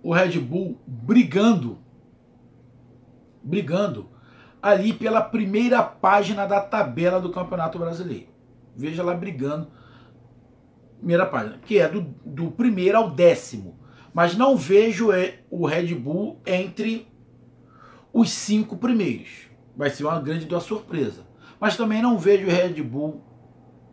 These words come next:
brigando por rebaixamento. Só que tem um detalhe, né, amigo? É, eu vejo esse Campeonato Brasileiro com algumas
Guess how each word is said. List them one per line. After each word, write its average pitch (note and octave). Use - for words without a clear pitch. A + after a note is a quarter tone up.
brigando C#3+
por C3+
rebaixamento. C3
Só B3+
que B3+
tem B3+
um B3+
detalhe, F#3
né, D#3+
amigo? F#2+
É, D3+
eu A#3
vejo F#3
esse F#3
Campeonato D3
Brasileiro C3
com G3+
algumas F#3